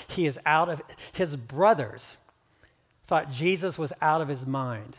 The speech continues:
This business about a new kingdom, stop it.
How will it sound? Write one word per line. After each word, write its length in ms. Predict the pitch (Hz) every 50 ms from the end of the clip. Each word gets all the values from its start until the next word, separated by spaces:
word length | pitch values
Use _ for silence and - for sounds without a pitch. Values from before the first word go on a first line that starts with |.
| - _ _ _ _ _ _ _ _ _ -
This 200 | 160 170 - 165
business 580 | 147 127 131 151 196 214 196 208 226 175 -
about 220 | 196 160 160 151 151
a 40 | 143
new 260 | 147 156 175 185 185
kingdom, 640 | - - - - 170 170 165 131 117 107 113 - - _ _ _ _ _ _ _ _ _ _ _ _ _ _ _ _ _
stop 720 | - - - - - - - - 185 185 214 226 226 - -
it. 380 | 113 113 - - - - -